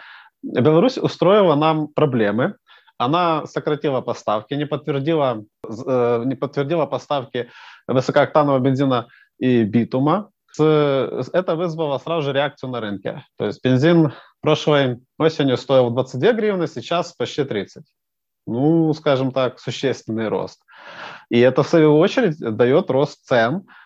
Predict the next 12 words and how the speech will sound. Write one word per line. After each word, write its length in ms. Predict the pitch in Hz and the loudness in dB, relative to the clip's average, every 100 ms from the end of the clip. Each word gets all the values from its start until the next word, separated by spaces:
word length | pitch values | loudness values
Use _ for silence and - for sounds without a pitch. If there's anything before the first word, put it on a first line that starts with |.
| _ | _
и 260 | - 113 113 117 | -4 0 0 0
разгоняет 480 | 123 135 151 156 | -2 -2 -2 -4
инфляцию. 580 | 190 - 233 110 - 104 | -6 -4 -4 -4 -8 -14
Из-за 140 | 104 127 | -8 -6
этого 200 | 131 147 | -2 0
у 20 | |
нас 220 | 147 - | -2 -2
инфляция 420 | 170 196 143 - | -2 0 -2 -4
подскочила 560 | 151 - - 110 180 170 | -10 -10 -8 -4 0 2
до 100 | 120 | 2
девяти 280 | 117 127 127 | 0 -2 -4
процентов 640 | 127 120 101 95 - 98 | -6 -6 -6 -8 -12 -18